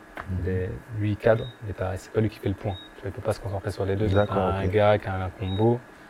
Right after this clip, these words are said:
Speaker 2: et qui va pointer à distance, tu vois, pour faire le point. Faut être très précis. C'est tout, faut avoir l'habitude de le faire. Euh, moi, si je le faisais, par exemple, et pourtant ma formation à la base, euh,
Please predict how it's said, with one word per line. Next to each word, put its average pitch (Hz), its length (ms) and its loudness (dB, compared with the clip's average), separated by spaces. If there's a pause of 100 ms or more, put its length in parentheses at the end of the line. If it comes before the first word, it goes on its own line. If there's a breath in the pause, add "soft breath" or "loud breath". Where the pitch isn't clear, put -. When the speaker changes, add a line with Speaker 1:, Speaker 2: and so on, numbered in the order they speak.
(280 loud breath)
Speaker 2:
et 104 40 -12
qui - 140 -6
va 95 120 2
pointer 95 440 0
à 92 80 2
distance, - 460 -8
tu - 60 -14
vois, 104 100 -8 (140)
pour - 100 -12
faire 101 100 -4
le 95 80 -2
point. - 160 -10 (680 loud breath)
Faut 127 100 -4
être - 60 -2
très 107 160 0
précis. 117 440 -2 (240)
C'est - 200 -16
tout, 104 140 -4
faut - 180 -2
avoir 92 200 2
l'habitude 95 360 -2
de 101 80 -2
le 95 60 -2
faire. 110 280 0 (840)
Euh, 92 280 -2 (420)
moi, 98 180 0
si - 160 -8
je 90 80 -4
le 92 80 0
faisais, 101 180 0
par 92 200 -2
exemple, 101 320 -4
et 55 80 -6 (240)
pourtant 110 200 -2
ma 95 100 0
formation 98 460 -4
à 95 40 -2
la 92 100 -2
base, 104 280 2 (600)
euh, 92 440 -4